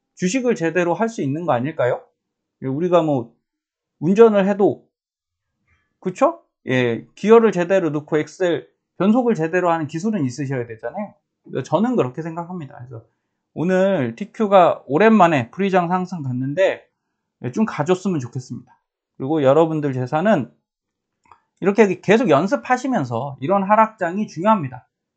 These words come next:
이런 때 잘 훈련해 놓으시면 나중에도 큰 수익 내실 수 있으니까 기운 내시고 꼭, 어, 차트를 오래 본다고 되는 건 아니에요. 아니, 이렇게 말씀드리는 게 낫겠네요. 차트에 답은 있는데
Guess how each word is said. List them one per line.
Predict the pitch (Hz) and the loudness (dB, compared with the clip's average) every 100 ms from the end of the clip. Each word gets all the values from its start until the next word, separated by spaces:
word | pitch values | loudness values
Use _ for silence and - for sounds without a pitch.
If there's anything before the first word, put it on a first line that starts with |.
| _ _ | _ _
이런 | 143 196 214 | -2 -2 0
때 | 196 | -4
잘 | - 170 | -4 -4
훈련해 | 165 208 202 175 | -2 0 -2 -2
놓으시면 | 147 131 202 220 117 - _ _ - | -6 -4 0 0 -2 -10 _ _ 0
나중에도 | 127 151 165 151 175 160 | 0 0 -4 -2 -2 -2
큰 | - - 262 135 _ | -6 -4 -4 -4 _
수익 | - 208 180 | -10 -6 -4
내실 | 123 120 | -6 -6
수 | 147 127 | -10 -14
있으니까 | 113 123 120 202 180 - _ _ _ _ _ | -14 -14 -4 2 2 0 _ _ _ _ _
기운 | - 190 196 | -2 0 2
내시고 | 143 175 196 143 - _ _ _ _ _ _ - | 2 2 2 0 -2 _ _ _ _ _ _ 4
꼭, | 247 240 _ _ _ _ _ - | 4 2 _ _ _ _ _ -12
어, | 120 110 - _ _ _ _ - | -8 -8 -10 _ _ _ _ -4
차트를 | - - 320 302 | -2 2 2 6
오래 | 202 202 | 6 6
본다고 | 208 202 185 165 | 2 0 0 0
되는 | 139 135 | -4 -6
건 | 175 | -4
아니에요. | 135 113 110 - _ - | -2 -2 -4 -8 _ -14
아니, | 117 113 _ _ _ _ _ _ - | -14 -14 _ _ _ _ _ _ -4
이렇게 | 156 240 202 | -4 0 2
말씀드리는 | 131 190 147 139 127 | 2 0 -6 -4 -4
게 | 117 | -6
낫겠네요. | 110 - 113 170 226 _ _ _ _ _ _ | -8 -6 -6 -6 -12 _ _ _ _ _ _
차트에 | - 277 277 - 277 262 | 0 0 0 -2 -2 0
답은 | 233 151 185 185 | 0 0 0 -2
있는데 | 143 147 156 214 175 117 | -2 -4 -2 2 2 0